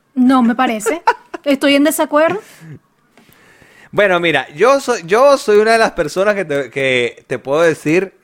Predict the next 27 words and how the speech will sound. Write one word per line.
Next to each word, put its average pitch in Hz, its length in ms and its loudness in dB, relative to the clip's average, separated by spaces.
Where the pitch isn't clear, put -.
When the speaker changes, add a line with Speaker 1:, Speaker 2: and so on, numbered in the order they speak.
Speaker 2:
que 143 200 0
yo 147 180 0
soy 180 340 0
totalmente 165 680 -4
antimoda. 147 720 -4
¿En 120 160 -6
qué 131 140 -2
sentido? 151 560 0
Yo 151 280 -2
no 233 160 -2
soy 240 300 2
de 240 100 0
los 220 140 -2
que, - 460 -8
muy 190 360 -2
pocas 240 380 -4
cosas, 185 360 0
pero 160 80 -6
no 139 60 -4
voy 147 80 -2
a 160 40 -4
decir 160 160 -10
que 175 120 -6
no, 160 160 -2
porque 123 180 -8
sí 151 220 -4
uso 117 460 -4